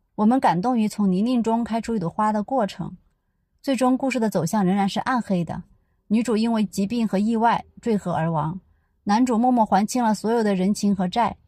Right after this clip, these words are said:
放走了驴，追随女主而去。这结局令人伤感，但又觉得合情合理。尘归尘，土归土，我们最终的去处都是一样的。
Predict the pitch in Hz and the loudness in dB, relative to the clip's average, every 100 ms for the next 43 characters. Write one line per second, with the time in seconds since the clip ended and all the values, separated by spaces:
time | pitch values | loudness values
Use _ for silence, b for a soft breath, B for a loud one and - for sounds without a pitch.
0 | _ _ - 254 202 180 180 160 180 170 | _ _ 0 2 2 0 0 0 0 -4
1 | - 220 214 196 175 180 175 143 160 - | -4 -2 0 2 4 2 -2 -4 -6 -8
2 | 196 - _ _ - 294 240 233 247 277 | -10 -10 _ _ -4 -2 0 0 2 2
3 | 247 233 285 285 214 170 226 226 185 180 | 2 2 2 2 0 0 0 0 0 0
4 | 190 190 - 202 185 175 185 - - _ | 0 -2 -2 -2 -2 -4 -4 -8 -14 _
5 | b b b - 226 262 311 302 247 247 | b b b -4 -2 0 0 2 0 2
6 | 185 208 233 - 180 - 175 175 208 220 | 0 0 -2 -2 -6 -2 2 2 0 -2
7 | 214 190 - 202 185 160 208 202 226 165 | -2 -2 -4 -6 -6 -4 -4 -4 -4 -2
8 | 202 185 165 | -2 -2 -6